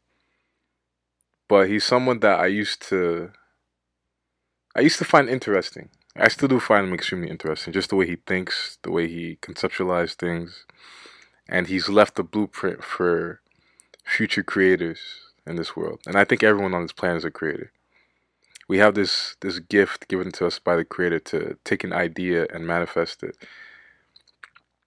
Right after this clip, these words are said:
Now, I, it's, and I'm, I wanna make this abundantly clear. You're not manifesting anything. It is the creator who is manifesting everything. So let's, let's, let's get that out of the window, my girls, spiritualists,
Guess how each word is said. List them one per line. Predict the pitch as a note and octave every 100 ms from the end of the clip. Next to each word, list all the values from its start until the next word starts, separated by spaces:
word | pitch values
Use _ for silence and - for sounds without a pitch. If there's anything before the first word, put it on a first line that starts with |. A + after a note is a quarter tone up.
| - G#2+
Now, | B2 A#2 -
I, | D#2+ -
it's, | - A#2 - - -
and | G#2 G2 - _ -
I'm, | F#2 F#2+ -
I | F#2
wanna | G#2 A2+
make | A2+
this | A2
abundantly | - F2+ G2 F#2+ F#2+
clear. | F2 - E2+
You're | E2+ G2
not | G#2 G#2
manifesting | G2 G2 F#2+ F#2 F#2 - -
anything. | E2+ E2+ - -
It | F2
is | F2
the | F#2
creator | - - F#2+ F#2+
who | F2+ F2+
is | E2+
manifesting | F2 F2+ F2 - E2+ - -
everything. | - - - - _ _ _ _ _
So | -
let's, | E2+ F2+ - - - - _ -
let's, | - F#2 -
let's | F#2+
get | - G#2
that | G2+
out | G2
of | F#2+
the | F2
window, | F2+ F#2 F2+ E2+ F2 F2 - -
my | D#2+ - F#2 -
girls, | - F#2+ G2 F#2+ F#2 F2+ F#2 - - - - - - - - - _
spiritualists, | - - G#2 G2+ G2 G#2 G2 G2 F#2 - - - - - - -